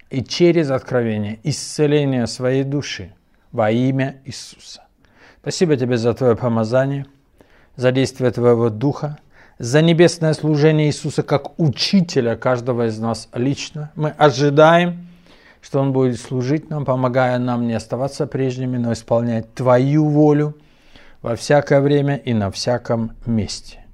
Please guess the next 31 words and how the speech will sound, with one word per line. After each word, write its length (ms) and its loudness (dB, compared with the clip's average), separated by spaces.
Спасибо 360 0
тебе 240 0
за 400 2
это 200 0
учение, 600 -4
за 140 -4
ту 140 -6
мудрость, 680 2
которая 440 -2
прямо 500 -2
сейчас, 580 -4
да, 220 0
направляет, 1080 2
да, 140 0
ведет 680 2
нас 480 -2
в 100 -6
этом 360 0
учении. 600 -6
Спасибо 340 0
тебе 220 -2
за 100 -8
то, 100 -6
что 200 -8
никто 340 -2
из 220 -4
слушающих 720 -6
это 140 -6
учение 440 -6
не 160 -4
останется 760 -8